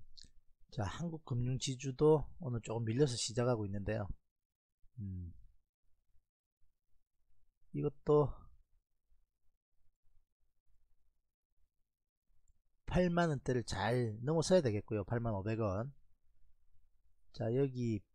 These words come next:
칠만 팔천오백 원과 칠만 칠천 원 라인을 잘 지켜내야 되겠습니다. 일단 전일 강한 양봉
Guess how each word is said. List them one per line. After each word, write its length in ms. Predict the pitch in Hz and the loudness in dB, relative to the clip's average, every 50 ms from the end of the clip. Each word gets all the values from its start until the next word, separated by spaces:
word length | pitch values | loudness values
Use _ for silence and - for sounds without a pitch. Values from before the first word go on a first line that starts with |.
| - _ | -16 _
칠만 320 | - 165 151 151 147 143 | -8 -4 -2 -2 -2 0
팔천오백 520 | - 151 139 - 143 131 113 107 117 123 131 | 0 0 0 0 -2 -2 -2 0 0 0 0
원과 460 | 131 131 123 113 95 98 110 123 131 - | 0 0 0 0 2 2 2 0 -2 -4
칠만 340 | - - 165 147 147 147 - | -8 -6 -4 -2 -2 -2 -2
칠천 280 | - 156 - - 156 | -2 -4 -2 -2 -2
원 100 | 156 131 | 0 0
라인을 440 | 113 107 107 110 113 120 123 123 113 | 2 0 0 0 0 0 -2 -2 -2
잘 200 | - - 107 98 | -2 -4 -4 -4
지켜내야 400 | - - 139 - 165 156 175 196 | -4 -2 0 2 2 4 4 2
되겠습니다. 760 | 120 110 95 95 - - 104 101 98 95 85 85 92 104 104 - - - - - - - - - - - - | 2 0 -4 -4 -6 -6 -8 -6 -6 -4 -4 -4 -6 -6 -8 -12 -20 -20 -20 -18 -18 -16 -16 -16 -16 -10 -8
일단 380 | 160 160 - - 156 147 139 | -8 -8 -2 0 0 0 2
전일 480 | - - 147 160 165 160 143 123 113 107 - - - | 0 0 0 2 2 2 2 2 0 -2 -6 -14 -10
강한 540 | - - - 95 101 113 123 143 156 127 - - - - _ - | -2 0 0 0 2 2 4 4 4 4 0 -4 -8 -16 _ -2
양봉 520 | 110 104 104 110 110 107 131 131 127 95 | 0 0 0 0 -2 0 0 0 0 0